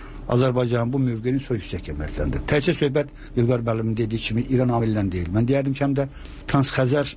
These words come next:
layihəsinin son dərəcə böyük əhəmiyyət daşıması və Avropanın bu Transxəzərə böyük maraq göstərməsi və həmin Transxəzər layihəsinin Azərbaycan keçməsidir. Digər tərəfdən Azərbaycanın mövqeyini şərtləndirən digər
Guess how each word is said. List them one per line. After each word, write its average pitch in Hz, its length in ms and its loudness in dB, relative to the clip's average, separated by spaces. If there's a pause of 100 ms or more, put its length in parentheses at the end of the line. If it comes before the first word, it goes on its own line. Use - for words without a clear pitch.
layihəsinin 139 680 2 (300)
son 143 160 2
dərəcə 123 340 2
böyük 127 240 4
əhəmiyyət 117 340 2
daşıması 117 520 0 (340)
və 131 140 4 (160)
Avropanın 131 720 0
bu 123 80 0
Transxəzərə 117 680 2
böyük 120 260 2
maraq 110 300 -2
göstərməsi 113 640 0 (260)
və 123 160 2
həmin 127 240 2
Transxəzər 131 480 0
layihəsinin 113 460 2
Azərbaycan 104 340 0
keçməsidir. 90 560 -6 (160)
Digər 160 240 6
tərəfdən 190 480 2 (240)
Azərbaycanın 156 560 2
mövqeyini 131 580 2 (140)
şərtləndirən 123 680 0
digər 120 280 0